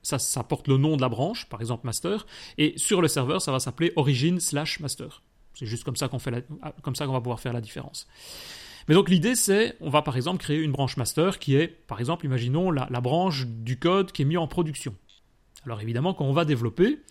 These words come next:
on va commencer à créer une série de commits. Donc on va développer, on va remonter son code le premier septembre, le deux septembre, le trois septembre, et ainsi de suite.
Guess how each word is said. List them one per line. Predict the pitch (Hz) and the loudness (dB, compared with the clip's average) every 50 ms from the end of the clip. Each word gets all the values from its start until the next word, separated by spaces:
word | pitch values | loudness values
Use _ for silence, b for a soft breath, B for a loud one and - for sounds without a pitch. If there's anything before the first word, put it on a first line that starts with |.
| B B B B | B B B B
on | B 131 | B 0
va | 110 151 | 0 0
commencer | 151 - 143 131 127 - - 202 233 - - | 2 2 0 0 0 0 0 0 0 0 -2
à | 156 156 170 - - - | -2 -2 -4 -4 -8 -8
créer | - - 156 143 143 160 196 220 | -4 0 2 4 6 6 4 4
une | - 160 139 | 2 -2 0
série | - - 147 120 131 165 190 | 0 2 2 2 2 2 2
de | 190 | 2
commits. | 170 - 160 135 120 135 180 - - - _ _ _ _ _ - | 2 2 2 0 0 0 -4 -8 -12 -14 _ _ _ _ _ -6
Donc | 147 131 - | -6 -4 -4
on | 131 | -2
va | 113 120 | -2 -2
développer, | 110 117 104 113 113 113 127 127 | -2 0 0 0 -2 0 0 0
on | 165 175 | 2 2
va | 143 135 | 2 2
remonter | 120 131 135 135 - 139 | 4 4 2 2 0 0
son | - 143 131 | 0 0 0
code | 131 147 135 135 123 | 2 4 4 4 4
le | 123 | 2
premier | - - 120 113 110 | 0 -2 -4 -2 -2
septembre, | 101 - 123 - - 170 170 190 202 180 | -4 -4 -6 -6 -4 -4 -2 -2 -2 -2
le | 139 117 | -2 -2
deux | 101 110 113 | -2 -2 -4
septembre, | 113 - 170 - - - 196 196 196 156 | -4 -4 -6 -8 -10 -12 -12 -10 -8 -6
le | 139 | -8
trois | 135 - - 139 | -8 -6 -6 -6
septembre, | 139 - 175 175 - - 170 180 151 143 | -4 -4 -6 -6 -6 -6 -4 -4 -2 -2
et | |
ainsi | 131 117 - 127 | -4 -4 -6 -8
de | - | -6
suite. | - - 196 233 233 | -4 -2 -2 -2 -4